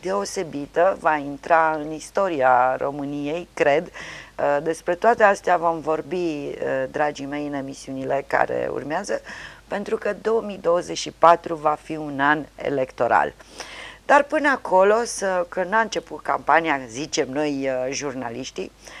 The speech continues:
în schimb, uh, politicienii probabil sunt în campanie încă din două mii douăzeci și trei, mulți dintre ei, și o să povestim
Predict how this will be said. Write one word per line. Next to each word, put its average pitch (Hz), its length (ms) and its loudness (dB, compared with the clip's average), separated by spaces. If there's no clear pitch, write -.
în 156 160 -4
schimb, 165 420 -8
uh, 151 200 4
politicienii 147 800 -6
probabil 143 420 -2
sunt 139 260 -12
în 139 100 -6
campanie 139 480 -4
încă 139 300 -6
din 131 180 -12
două 143 220 2
mii 139 200 -8
douăzeci 139 340 -2
și - 120 -10
trei, 147 460 -6
mulți 127 260 -10
dintre - 360 -8
ei, 151 220 -8
și - 120 -10
o - 40 -6
să 127 220 -10
povestim 156 600 -8